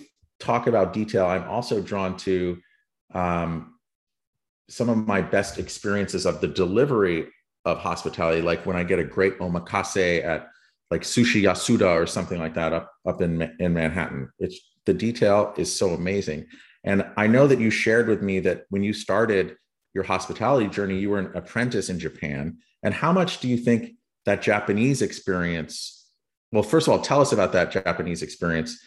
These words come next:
and, and how that may have influenced you. 'Cause I'm hearing some great stories in our, of people in our industry that start at the bottom, whether it's a bellman or,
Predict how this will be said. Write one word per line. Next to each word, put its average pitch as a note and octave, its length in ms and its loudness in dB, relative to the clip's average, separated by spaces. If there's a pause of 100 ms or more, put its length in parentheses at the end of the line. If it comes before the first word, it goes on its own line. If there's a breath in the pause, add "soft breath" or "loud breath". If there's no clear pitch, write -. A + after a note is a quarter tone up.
(240 soft breath)
and, F#2 300 0 (540)
and G2 120 0
how B2 240 0
that A#2 140 4
may G#2+ 100 2
have F#2+ 140 2
influenced G#2+ 400 -4
you. - 80 -4
'Cause G2+ 140 -2
I'm A2 140 2
hearing F#3+ 220 2
some A2 220 -2
great A#2 220 2
stories G#2 360 2
in G#2+ 180 -4
our, G2+ 140 -4
of F#2+ 140 -6
people A#2+ 320 -2
in G#2+ 100 0
our F#2 160 0
industry G#2+ 560 -4 (380 soft breath)
that G2 340 0 (320)
start C3+ 400 4
at A2+ 140 0
the G#2 60 0
bottom, F#2 400 2
whether F2+ 200 4
it's - 120 -2
a F2 60 2
bellman G2+ 680 0
or, E2 500 -2